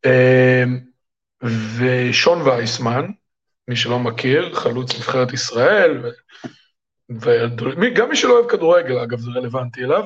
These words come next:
ומי עוד? עמרי כספי. ישראלי הראשון באמת ב-N B A, דורון שפר נבחר בדראפט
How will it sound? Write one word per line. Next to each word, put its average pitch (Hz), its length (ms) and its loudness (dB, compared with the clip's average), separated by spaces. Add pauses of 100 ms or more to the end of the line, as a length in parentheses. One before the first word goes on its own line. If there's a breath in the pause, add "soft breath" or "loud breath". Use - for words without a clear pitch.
ומי 202 640 -2
עוד? 202 340 2
עמרי 175 260 0
כספי. 254 460 -2 (800 soft breath)
ישראלי 135 480 0 (540)
הראשון 151 420 -2
באמת 143 300 0
ב-N 135 260 -2
B - 0 -
A, 214 220 4
דורון 156 280 0
שפר 165 320 0
נבחר 135 340 -2
בדראפט 127 440 -2